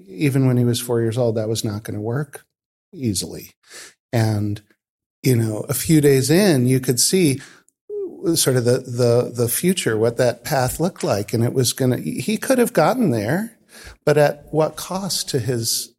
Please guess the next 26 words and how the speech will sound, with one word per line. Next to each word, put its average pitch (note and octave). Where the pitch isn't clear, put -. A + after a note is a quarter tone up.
to -
his A#2
being, C3+
you A2+
know? A#2
Um, A2+
the B2
system B2+
was A2
gonna A2+
work A2+
its -
magic, C3
uh, G#2+
very D4
quickly, C#3+
eh, -
you C#3+
know, C3
and C3
so -
that D#3+
wasn't B2+
working. G#2
So, B2+
um, A2+